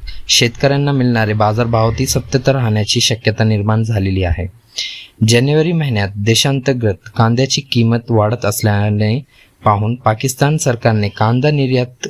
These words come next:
शुल्क बाराशे डॉलर प्रति मेट्रिक टन असे केले होते. रमजानचे काळात तर तेथील सरकारने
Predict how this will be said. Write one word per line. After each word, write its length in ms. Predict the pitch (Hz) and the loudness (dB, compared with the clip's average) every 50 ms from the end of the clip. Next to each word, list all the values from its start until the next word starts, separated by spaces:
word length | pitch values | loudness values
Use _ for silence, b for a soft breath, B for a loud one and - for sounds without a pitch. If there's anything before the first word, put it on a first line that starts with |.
| - _ - | -10 _ -2
शुल्क 360 | - - - 113 110 110 110 - | -2 0 0 0 0 0 -2 -2
बाराशे 520 | 113 110 113 117 123 135 143 - - 151 | 0 2 2 2 2 0 0 0 0 0
डॉलर 300 | 139 131 117 113 110 107 | 0 0 0 0 0 -2
प्रति 360 | 107 - - 117 113 - - 139 | -2 -2 -2 -2 0 0 0 0
मेट्रिक 380 | 135 123 113 - 123 117 113 - | 0 0 0 0 -2 -4 -2 0
टन 140 | 117 107 107 104 - - | 0 0 0 0 -2 -2
असे 220 | 110 - - 135 | -2 0 0 0
केले 260 | 127 - 117 107 101 | 0 0 0 0 0
होते. 300 | 95 90 - 101 107 139 170 B B B B B B B B B B - | -2 -2 0 0 0 0 -2 B B B B B B B B B B 0
रमजानचे 600 | 110 113 117 123 123 117 139 147 156 151 - 165 | 2 4 4 2 2 0 0 0 0 0 -2 -4
काळात 320 | 131 - 127 113 110 113 110 110 - - | -2 0 0 0 2 0 -2 -4 -2 0
तर 140 | 123 110 101 - 95 101 - - - 123 | 2 2 2 0 -4 -10 -12 -6 0 0
तेथील 260 | 120 113 110 139 131 | 0 2 2 0 -2
सरकारने 720 | 131 - 135 120 110 - - 127 123 117 107 98 90 | 0 0 -2 -2 0 0 0 0 2 2 0 -2 -2